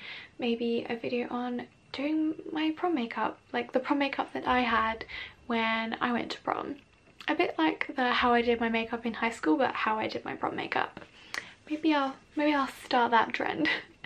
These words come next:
But I hope you guys enjoy this fun makeup, and if any of you guys use this makeup in any festivals or try this makeup yourself, put a picture on Instagram, tag me in it.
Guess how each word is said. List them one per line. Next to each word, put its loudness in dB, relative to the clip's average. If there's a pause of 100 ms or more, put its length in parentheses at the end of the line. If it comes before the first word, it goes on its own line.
(400)
But 4
I 2
hope -4
you 2
guys 2
enjoy -6 (120)
this 0 (340)
fun -4 (100)
makeup, -4
and -4
if -8
any -2
of -8
you -4
guys 0 (1120)
use 12
this 0
makeup 0
in -4
any -6
festivals 4
or -2
try 0
this -8
makeup -6
yourself, 4 (1080)
put 6
a -4
picture 6
on 4
Instagram, 4 (840)
tag 8
me 4
in 4
it. 2